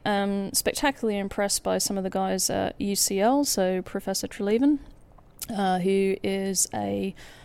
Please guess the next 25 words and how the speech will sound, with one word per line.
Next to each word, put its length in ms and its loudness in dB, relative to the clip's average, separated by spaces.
uh, 160 0
has 260 2
done 160 0
some 160 -2
fantastic 460 -2
work 160 -2
in 60 -6
financial 420 -4
services. 640 0
He 120 0
did 240 -2
a 60 -2
lot 160 2
of 60 0
algorithms 840 -2
that 200 -6
sit 260 0
now 240 -4
in 100 -6
the 60 -8
financial 440 -4
services 500 -4
industry 400 -6
of 60 -6
London. 420 0